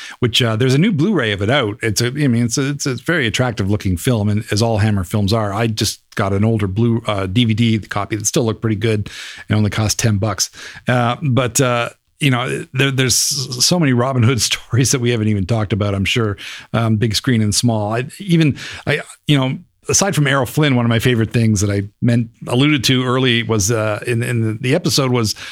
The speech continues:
of course, the, uh, Daffy Duck Robin Hood cartoon where Friar Tuck is played by Porky Pig. That is one of the funniest cartoons of the Looney Tunes history. Uh, you know, just the whole, you know,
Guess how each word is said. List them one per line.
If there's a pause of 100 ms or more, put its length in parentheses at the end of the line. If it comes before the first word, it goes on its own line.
(120)
of
course,
the,
uh,
Daffy
Duck (240)
Robin
Hood
cartoon
where
Friar
Tuck
is
played
by
Porky
Pig.
That
is
one
of
the (380)
funniest (260)
cartoons
of
the
Looney
Tunes (320)
history.
Uh,
you
know,
just
the
whole, (380)
you
know,